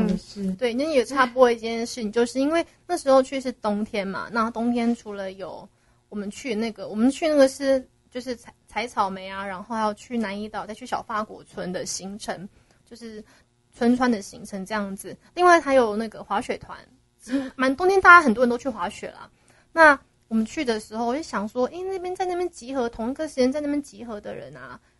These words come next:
Speaker 2: 诶，会不会就是看，我们看到了，因为我们在，在集合点看到了一个我觉得还蛮帅的小鲜肉。
Speaker 1: <laughs>
Speaker 2: 就是真的还蛮帅。
Speaker 1: 他当时才十八岁，
Speaker 2: 嗯。
Speaker 1: 是真的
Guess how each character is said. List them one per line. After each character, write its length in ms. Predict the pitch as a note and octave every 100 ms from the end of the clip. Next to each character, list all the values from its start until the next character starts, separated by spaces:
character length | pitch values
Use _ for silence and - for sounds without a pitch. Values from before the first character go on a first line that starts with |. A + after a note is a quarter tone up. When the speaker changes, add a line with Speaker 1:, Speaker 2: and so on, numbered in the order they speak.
| _
Speaker 2:
诶， 120 | C#4+
会 100 | E4+ C#4+
不 120 | C#4+
会 160 | D4 C#4+
就 140 | B3+
是 380 | B3+ A#3+ A3 E3+ _ _ _
看， 120 | - -
我 80 |
们 100 | A3+
看 160 | A#3+ D#4
到 140 | D4
了， 40 | A3+
因 80 | D4+
为 40 |
我 60 | D#4+
们 120 | G#3
在， 240 | C4+ C4+ B3+ _ -
在 140 | D4+
集 180 | D4+ A3
合 140 | A3
点 200 | G#3+ F#3+
看 200 | - C#4+
到 160 | C4+ A3
了 80 | F#3+
一 40 |
个 140 | G3+
我 80 | G3
觉 140 | F#3+ A3
得 40 |
还 80 | A3
蛮 160 | F#3+
帅 200 | G#3+ B3+
的 80 | G3+
小 120 | - -
鲜 120 | F4 D4 B4+
肉。 100 | - - - _
Speaker 1:
<laughs> 280 | _ _ -
Speaker 2:
就 80 |
是 100 | E4+ E4+
真 120 | G#4
的 80 | D#4+
还 80 |
蛮 140 | C4 A3 A#3
帅。 160 | C4+
Speaker 1:
他 60 | B3+
当 80 | A#3+
时 20 |
才 0 |
十 240 | - A#3
八 220 | A#3 B3 B3
岁， 280 | - G#3 - _
Speaker 2:
嗯。 120 | A#3+
Speaker 1:
是 60 | F#3
真 140 | B3
的 180 | A#3+ A3